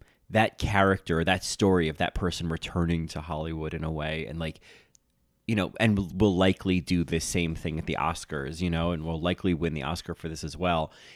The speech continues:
It's kind of fascinating to watch someone who's woken up from Hollywood go back in and win.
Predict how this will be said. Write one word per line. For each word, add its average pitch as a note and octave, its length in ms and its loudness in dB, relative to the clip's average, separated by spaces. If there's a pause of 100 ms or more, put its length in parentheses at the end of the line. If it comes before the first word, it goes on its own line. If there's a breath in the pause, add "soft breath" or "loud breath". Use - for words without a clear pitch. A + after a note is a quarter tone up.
It's - 160 2
kind A#2+ 320 4
of B2+ 80 2
fascinating A#2+ 640 4
to G2 120 -4
watch F#2 260 2
someone G2 260 2
who's F2+ 240 -2
woken F2 500 2
up F2+ 320 0 (400 soft breath)
from A2+ 260 0
Hollywood D3 600 2 (280 soft breath)
go A#2 180 8
back A2+ 340 4
in G2 300 4
and E2+ 320 -2
win. A1 400 -6